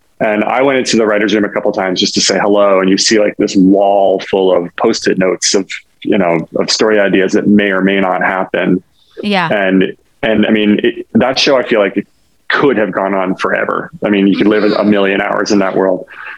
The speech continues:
Speaker 1: but obviously, you know, it, it would lose, it would be, it would get diluted. But
Speaker 2: Mm-hmm.
Speaker 1: yeah, those people were always just, like, never at a loss for,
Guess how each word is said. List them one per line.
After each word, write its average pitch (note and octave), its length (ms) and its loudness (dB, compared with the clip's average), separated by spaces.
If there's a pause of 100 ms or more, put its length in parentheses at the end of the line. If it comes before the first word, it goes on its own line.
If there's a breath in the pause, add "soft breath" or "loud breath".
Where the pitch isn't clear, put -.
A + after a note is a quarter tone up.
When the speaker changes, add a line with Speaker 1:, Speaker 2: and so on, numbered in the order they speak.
(140)
Speaker 1:
but B2 160 0
obviously, G#2+ 460 0
you F#2 160 0
know, F2+ 300 0 (220)
it, A2 420 0
it G#2+ 120 2
would F#2+ 220 2
lose, G2 340 4
it G2+ 80 2
would G2 120 2
be, G2 160 -2 (120)
it - 60 0
would G2 100 2
get G2 120 -2
diluted. G2+ 540 2
But F#2 200 -2 (480)
Speaker 2:
Mm-hmm. F#3 280 -2
Speaker 1:
yeah, A#2+ 160 0
those A2+ 160 2
people - 280 0
were A2+ 220 2
always G#2+ 440 2
just, - 180 -8
like, - 320 -6
never A2 520 2
at G2 100 0
a G2+ 60 0
loss G2 400 -2
for, - 400 -6